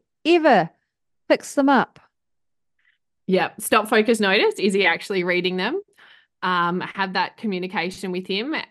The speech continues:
Speaker 2: and make a plan of, "Okay, you've said that these are being read all the time. Let's check back in in three months' time." And are they monthly magazines or quarterly, or what are they?
Speaker 1: Oh, they're all sorts of different ones.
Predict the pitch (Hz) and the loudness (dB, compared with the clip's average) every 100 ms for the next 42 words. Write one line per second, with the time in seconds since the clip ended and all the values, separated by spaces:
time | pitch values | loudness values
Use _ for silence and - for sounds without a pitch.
0 | - 175 170 170 175 170 180 180 - 170 | -4 -2 -2 -2 -4 -6 -6 -8 -4 -2
1 | 170 170 170 - 170 165 - _ _ 180 | 0 -2 -4 -8 -8 -10 -14 _ _ -6
2 | 190 170 262 403 - - 185 175 175 175 | 0 2 2 -2 -6 -4 0 0 -2 -4
3 | - 175 180 175 - - 175 185 185 185 | -2 -2 -2 -8 -8 -4 -4 -2 -2 -2
4 | 170 165 165 170 170 165 170 196 156 160 | -2 -2 -2 -2 -6 -6 -6 -4 -2 0
5 | 226 403 _ _ _ _ _ _ _ _ | -2 -4 _ _ _ _ _ _ _ _
6 | 185 185 190 - 220 190 208 190 196 190 | -4 -4 -6 -6 -4 -2 -2 -2 -2 -2
7 | 226 208 185 190 185 180 170 165 202 175 | -2 -2 -4 -2 -2 -2 -6 -8 -2 0
8 | 202 339 269 175 170 185 190 185 175 - | 0 -2 -4 -8 -6 -2 -2 0 -4 -2
9 | 214 196 208 196 240 359 226 185 170 160 | -2 -2 -2 -4 -4 -4 -6 -8 -6 -8
10 | 165 180 180 208 349 196 175 156 160 226 | -8 -8 -4 -2 -2 -2 -2 -4 -4 -6
11 | 196 220 208 214 - 247 - - 185 - | -6 -6 -6 -6 -4 -6 -6 -10 -12 -10
12 | 185 - 170 156 185 - | -10 -6 -6 -6 -10 -16